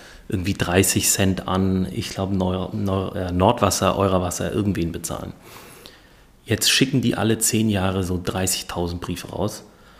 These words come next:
und sagen dann, „Lieber Flurstücksbesitzer, sag uns doch mal bitte, wie viel Prozent versiegelt dein Flurstück nach der und der Gebührenordnung ist.“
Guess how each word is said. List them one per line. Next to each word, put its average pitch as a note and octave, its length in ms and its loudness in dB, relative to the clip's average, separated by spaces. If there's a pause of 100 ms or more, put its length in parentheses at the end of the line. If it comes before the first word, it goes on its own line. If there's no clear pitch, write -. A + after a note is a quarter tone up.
(160)
und F#2 140 -2
sagen F#2 240 2
dann, F2+ 160 2
„Lieber F#2+ 260 2
Flurstücksbesitzer, F#2+ 960 -2
sag G#2 300 -2
uns G#2+ 140 -2
doch F2+ 120 -2
mal F#2+ 140 0
bitte, G2+ 360 -2
wie G#2+ 100 -2
viel - 180 -2
Prozent - 560 -4
versiegelt G2+ 560 -2
dein F#2 160 -2
Flurstück - 500 -2
nach F#2 200 -2
der F#2+ 240 0
und F#2 180 -2
der F2+ 140 0
Gebührenordnung G2 680 0
ist.“ - 240 -6